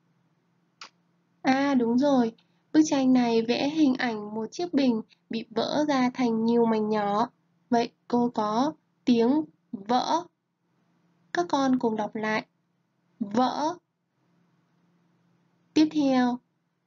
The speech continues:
bức tranh thứ hai của cô vẽ gì nhỉ?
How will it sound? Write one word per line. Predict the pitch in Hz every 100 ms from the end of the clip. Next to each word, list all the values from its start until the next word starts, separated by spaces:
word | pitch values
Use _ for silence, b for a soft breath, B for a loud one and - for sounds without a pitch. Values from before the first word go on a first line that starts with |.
| _ _ -
bức | 370
tranh | 381 302 277
thứ | 269
hai | 277 277 262
của | 247 196 -
cô | 233 233 233 _ _ -
vẽ | 262 349
gì | 349 320
nhỉ? | 277 262 247 302